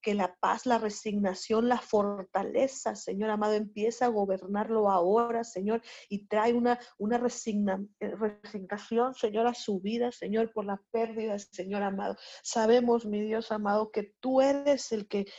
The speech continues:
el que empieza a llenarle, mi Dios amado, su mente, su corazón, su consciente, su subconsciente,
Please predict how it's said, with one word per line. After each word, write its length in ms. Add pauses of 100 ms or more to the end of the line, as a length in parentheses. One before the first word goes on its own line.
(180)
el 180
que 120
empieza 480
a 40
llenarle, 760
mi 140
Dios 280
amado, 520 (960)
su 260
mente, 420
su 220
corazón, 640
su 160
consciente, 720
su 140
subconsciente, 840